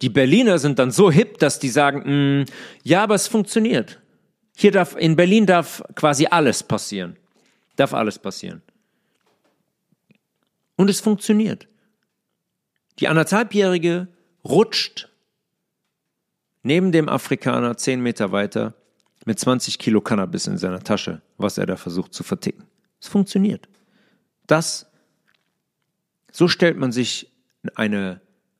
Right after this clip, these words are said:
wache, gesunde Gesellschaft doch vor, oder? Denke ich auch. Auf jeden Fall, wenn ich für achthundert Dollar Produktionskosten für Fentanyl, fünfundzwanzig Gramm, wenn ich die investiere, dann krieg ich auf diesem Drogenmarkt,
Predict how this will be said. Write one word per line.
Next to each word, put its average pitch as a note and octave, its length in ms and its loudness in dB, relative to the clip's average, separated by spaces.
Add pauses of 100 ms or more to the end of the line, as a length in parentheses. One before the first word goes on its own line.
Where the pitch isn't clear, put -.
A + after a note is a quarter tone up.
(200)
wache, C#3 380 -4
gesunde A#2 440 0
Gesellschaft G#2 540 -2
doch G2+ 120 -2
vor, F#2 300 -2
oder? D3 180 -4 (3250)
Denke F#2+ 180 2
ich A2+ 120 2
auch. - 220 -4 (1400)
Auf - 100 -4
jeden F3 160 6
Fall, D3+ 400 0
wenn C3+ 140 2
ich B2 100 0
für C3+ 120 0
achthundert D#3+ 460 2
Dollar C#3+ 360 2
Produktionskosten A#2+ 760 0
für G2+ 100 -6
Fentanyl, A#2+ 460 2
fünfundzwanzig B2 580 -4
Gramm, A#2+ 280 -4 (380)
wenn A#2+ 100 -2
ich - 80 -6
die F#3 100 2
investiere, D#3 560 2
dann B2 140 -2
krieg G3+ 240 -2
ich - 140 -4
auf B2 100 -2
diesem A#2 240 -6
Drogenmarkt, A#2+ 680 0